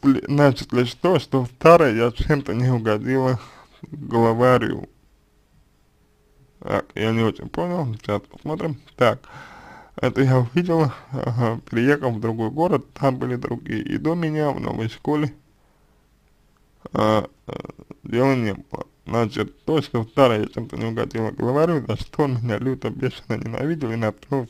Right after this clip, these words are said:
всю остальную шайку против меня. А, правильно, он вас ненавидел, но, а, это нормально, что вас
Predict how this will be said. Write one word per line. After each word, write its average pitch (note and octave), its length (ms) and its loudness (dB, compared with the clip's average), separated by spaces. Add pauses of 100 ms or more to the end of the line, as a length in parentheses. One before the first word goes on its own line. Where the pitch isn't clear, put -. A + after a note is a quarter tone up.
(100)
всю C#3 120 2
остальную A2 440 -2 (140)
шайку - 220 -6
против - 400 -20 (120)
меня. A#2 240 -4 (1200)
А, B2 540 2
правильно, C3 440 4
он G#2+ 120 -2
вас A2 220 2
ненавидел, B2 540 -4
но, A#2 260 0
а, A#2 280 8 (380)
это B2 220 0
нормально, A#2+ 580 2
что D#3+ 200 -4
вас D#3+ 120 2